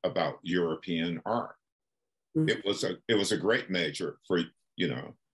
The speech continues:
Speaker 1: to focus on European and Euro-American art, but there was nothing spoken about with reference to, you know,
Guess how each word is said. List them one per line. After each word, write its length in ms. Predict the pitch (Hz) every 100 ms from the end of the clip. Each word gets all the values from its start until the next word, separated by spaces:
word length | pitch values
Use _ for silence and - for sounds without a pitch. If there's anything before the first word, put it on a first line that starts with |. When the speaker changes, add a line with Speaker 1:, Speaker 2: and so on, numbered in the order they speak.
| -
Speaker 1:
to 100 | 90
focus 380 | - 107 98 -
on 260 | 85 82 -
European 760 | 80 90 90 92 87 80 85 - _ -
and 160 | 76 76
Euro-American 840 | 85 78 - 85 80 78 76 78
art, 240 | 82 104 -
but 140 | 87 -
there 220 | 85 - -
was 200 | 87 -
nothing 520 | 82 - 101 92 90 _ _ _ _ -
spoken 520 | - 110 98 87 80 -
about 360 | 76 76 69 -
with 180 | 90 82
reference 640 | 85 82 - 76 76 - -
to, 320 | 80 73 69 -
you 160 | - 67
know, 240 | 67 -